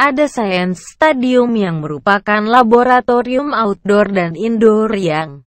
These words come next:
berisi informasi dan peragaan, mulai dari fisika,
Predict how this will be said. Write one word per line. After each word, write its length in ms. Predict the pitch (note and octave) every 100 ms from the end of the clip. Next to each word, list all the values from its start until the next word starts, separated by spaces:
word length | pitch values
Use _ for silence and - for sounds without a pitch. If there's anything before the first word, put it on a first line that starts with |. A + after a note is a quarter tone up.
| _ _ _ _ _ _ _ _
berisi 800 | - A3 B3 A#3+ B3+ A#3 B3 A3
informasi 800 | B3+ C4+ C4 B3 A3 G#3+ - G#3
dan 240 | G3 C4 C4+
peragaan, 800 | B3 A3 G#3+ G3+ G3+ G3 G3 G3
mulai 320 | F3 E3 E3
dari 400 | D#3+ E3 D#3+ E3
fisika, 880 | - C4+ B3+ A3+ F#3 - D#3+ C#3